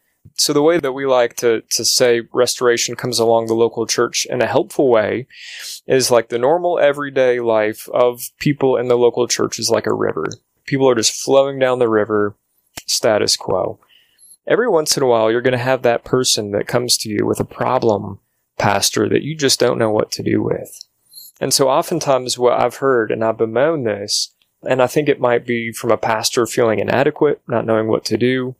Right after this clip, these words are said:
um, overwhelmed by the problem, to just say, "We'll just say a prayer and, and read this verse and, you know, you'll be good. Just, you gotta trust God more."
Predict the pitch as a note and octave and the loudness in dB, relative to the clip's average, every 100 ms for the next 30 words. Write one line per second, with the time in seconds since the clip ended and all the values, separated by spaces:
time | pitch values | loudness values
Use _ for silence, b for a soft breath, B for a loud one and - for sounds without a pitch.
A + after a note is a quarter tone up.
0 | B B B - G#2 A2+ A#2 A2 G#2+ A2+ | B B B -4 -2 0 0 0 2 2
1 | A#2 A#2 A#2 A#2+ - B2+ A#2 A2+ A#2 A#2 | 0 0 2 2 0 0 0 0 -4 -8
2 | - _ - B2+ B2 - A#2+ A2 _ _ | -14 _ -14 -2 0 4 4 2 _ _
3 | _ _ B2 A#2+ A#2 F3 F3+ E3 E3+ D#3 | _ _ -4 -2 0 2 2 0 0 2
4 | D3+ C3+ A2+ A#2 C3 C3 B2+ - B2 A#2+ | 2 2 0 0 0 0 -2 0 2 2
5 | A#2+ A2+ G#2+ G#2+ B2 G#2+ G2 - B2+ C#3+ | 2 -2 -2 -6 -4 -2 -2 -4 -4 -2
6 | C3+ C3+ A#2 A#2 - - D#3 E3 C3+ - | 0 2 2 0 -6 -8 -2 2 2 0
7 | - E3+ D3 C#3+ B2+ G#2+ G2+ - - | 0 0 0 2 4 2 -2 -10 -12